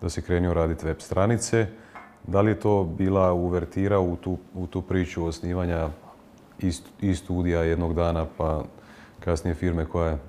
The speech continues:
koja je postala De Gordijan? De, de nam malo tog mesa, onako, kako je to, e,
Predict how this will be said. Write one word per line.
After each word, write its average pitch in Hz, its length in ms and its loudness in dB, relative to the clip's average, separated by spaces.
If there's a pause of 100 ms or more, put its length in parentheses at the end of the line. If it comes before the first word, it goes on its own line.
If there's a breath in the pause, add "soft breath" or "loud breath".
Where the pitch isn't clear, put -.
(140)
koja 85 100 -2
je 78 60 -2 (260)
postala 85 360 -2
De 80 100 0
Gordijan? 80 360 0
De, 104 100 4
de 107 200 2
nam 98 160 2
malo 95 220 2
tog 85 260 -2 (500 loud breath)
mesa, 98 340 2
onako, 85 280 0
kako 92 240 2
je 90 60 -2
to, 85 320 0 (960 loud breath)
e, 101 180 2